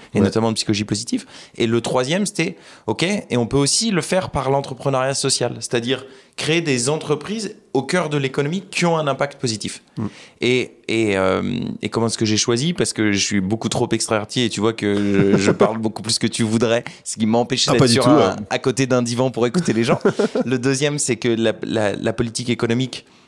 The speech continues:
Speaker 1: euh, je me suis dit, je pourrais faire ça, mais en fait, le rythme est extrême, et pas du tout le, le, je suis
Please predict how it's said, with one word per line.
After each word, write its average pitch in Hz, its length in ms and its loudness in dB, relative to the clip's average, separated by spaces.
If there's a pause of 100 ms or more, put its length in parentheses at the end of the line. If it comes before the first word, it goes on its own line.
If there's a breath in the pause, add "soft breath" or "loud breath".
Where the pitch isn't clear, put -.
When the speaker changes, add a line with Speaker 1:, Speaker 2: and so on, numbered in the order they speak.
(240 soft breath)
Speaker 1:
euh, 101 180 0
je 110 160 0
me 110 40 2
suis 113 140 -2
dit, 117 80 2
je 107 160 2
pourrais 120 280 0
faire 117 160 -2
ça, 127 160 0
mais 120 80 0
en 101 60 0
fait, 113 160 -6
le 104 180 4
rythme 131 300 0
est 107 60 4
extrême, 110 500 -2
et 101 100 0
pas 113 120 0
du 107 120 -8
tout 123 160 -2
le, 107 360 4
le, 92 520 0
je 90 80 -6
suis 90 360 -2